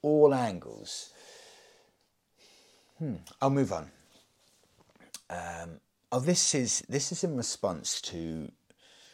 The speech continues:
Americans wearing, uh, protective biking gear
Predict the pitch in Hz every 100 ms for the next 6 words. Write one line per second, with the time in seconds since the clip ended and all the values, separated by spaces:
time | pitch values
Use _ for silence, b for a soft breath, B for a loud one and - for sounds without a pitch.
0 | B B _ _ _ _ _ _ _ _
1 | - 104 107 117 120 113 120 120 117 117
2 | 101 - - - 98 95 95 95 92 92
3 | 85 85 - 50 50 50 50 - - _
4 | _ - - - - - - 127 104 -
5 | _ - 90 90 - 87 78 71 - 95
6 | 95 73 69